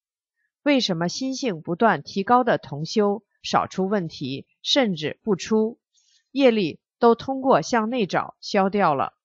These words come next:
谁还能干扰得了呢？病业观就是心性观，讲的也是这个理。所以说，向内找就是实实在在的在否定旧势力，就等于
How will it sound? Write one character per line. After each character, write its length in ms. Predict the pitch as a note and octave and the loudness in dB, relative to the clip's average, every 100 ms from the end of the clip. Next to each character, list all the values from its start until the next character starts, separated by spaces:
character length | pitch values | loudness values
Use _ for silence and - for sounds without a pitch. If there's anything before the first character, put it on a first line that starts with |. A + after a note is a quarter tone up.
| _ _ _ _ _ | _ _ _ _ _
谁 240 | - A3+ | 2 4
还 180 | C4 C4 | 6 2
能 220 | A3+ G#3 | 2 -2
干 220 | G3+ C4 | 0 2
扰 180 | B3+ D3 | 4 2
得 140 | - G#3+ | 2 0
了 280 | G#3 B2 | 2 0
呢？ 280 | B2 D#3 E3+ - _ _ _ _ _ _ _ | 0 -4 -4 -8 _ _ _ _ _ _ _
病 180 | - C4+ | -4 0
业 160 | B3 E3 | 2 0
观 380 | G#3 G#3 G#3 G#3 _ | 2 2 2 -6 _
就 140 | - G#3 | 0 0
是 160 | E3+ | 0
心 240 | C#3 F#3+ G3 | -4 -2 -2
性 240 | G#3 E3 | -4 -4
观， 400 | D3+ E3+ F3 G3+ _ _ _ _ _ _ | 0 0 0 -8 _ _ _ _ _ _
讲 360 | - F#3+ E3+ F#3 | 2 4 4 -2
的 180 | A#3+ - | -4 -2
也 200 | F3+ D#3 | 0 0
是 240 | - A#3+ | 0 -2
这 160 | G#3+ F3 | 0 0
个 160 | D3+ | -2
理。 260 | C3+ A2 - _ _ _ _ _ | -4 -12 -20 _ _ _ _ _
所 260 | - - G#3+ | -10 -2 0
以 140 | A3 | 0
说， 400 | - F#3+ F3+ F3 _ _ | -4 0 0 -2 _ _
向 260 | - B3+ | 0 0
内 180 | B3+ C4 | 2 -2
找 360 | F3 C#3 F2 _ _ | 0 0 -2 _ _
就 180 | - A#3+ | 0 2
是 240 | G3+ E3 - | 2 -2 -4
实 220 | - G#3+ | -2 -2
实 180 | A#3+ A#3 | -2 -2
在 220 | C4 A#3 | 0 0
在 280 | C#4 C4 F3+ | 2 2 2
的 240 | C3 - _ | -2 -8 _
在 180 | - G3+ | 0 2
否 300 | E3+ E3 A2+ | 2 -2 -2
定 300 | - A#3 F3 | -4 -4 -4
旧 200 | - A#3+ | 0 0
势 160 | E3+ E3 | 0 -4
力， 280 | D3 C#3 - _ _ - | -6 -8 -10 _ _ -2
就 180 | D4 A#3+ | 2 4
等 300 | - C3 C3 | 2 -4 -6
于 260 | C3+ E3 | -6 -6